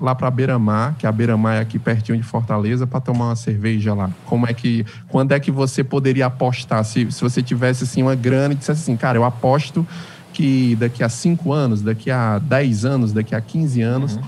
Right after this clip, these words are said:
Speaker 1: a gente vai ter uma linha, um metrô aero-, né, um metrô no ar que a gente vai conseguir ter esse serviço."
Speaker 2: Tá, é... Então, de-, deixa eu tentar, assim, a,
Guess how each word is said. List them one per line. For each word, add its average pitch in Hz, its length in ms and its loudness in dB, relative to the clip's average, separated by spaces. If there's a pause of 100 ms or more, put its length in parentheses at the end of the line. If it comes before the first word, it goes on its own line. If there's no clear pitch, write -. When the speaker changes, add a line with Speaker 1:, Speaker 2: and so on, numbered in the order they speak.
(160)
Speaker 1:
a - 20 -2
gente 120 140 -4
vai 127 160 2
ter 127 140 -2
uma 139 160 0
linha, 135 400 2
um 139 100 0
metrô 135 640 0 (160)
aero-, 123 720 0 (320)
né, 131 300 -4 (500)
um 120 180 -2
metrô 131 440 0
no 151 160 0
ar 139 360 -2 (140)
que 123 160 -4
a 123 80 -2
gente 123 220 -2
vai 123 100 -6
conseguir 123 320 -6
ter 117 140 -4
esse 113 140 -6
serviço." - 500 -6 (800)
Speaker 2:
Tá, 90 320 -8
é... 101 960 -4 (1400)
Então, 104 220 -6 (100)
de-, 123 120 -8
deixa 113 320 -6
eu 113 40 -8
tentar, 117 320 -4
assim, 95 180 -8
a, 85 280 -8